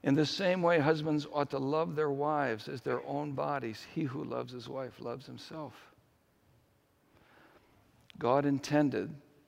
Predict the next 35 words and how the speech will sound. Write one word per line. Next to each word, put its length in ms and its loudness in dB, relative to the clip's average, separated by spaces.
that 120 0
a 60 2
man 340 4
would 140 2
lead 160 2
a 40 2
marriage 400 0
in 120 -4
such 260 -2
a 80 0
way 320 4
that 180 -2
neighbors 540 0
and 100 -4
others 440 0
who 100 -4
saw 380 2
that 240 0
marriage 420 0
would 140 -8
see 140 -2
a 60 -2
picture 380 -4
of 100 -8
Christ 360 -4
in 120 -8
the 60 -8
church. 340 -10
That's 360 -8
what 140 -6
he 80 -4
wants 240 -6
them 100 -10
to 80 -8
see. 300 -14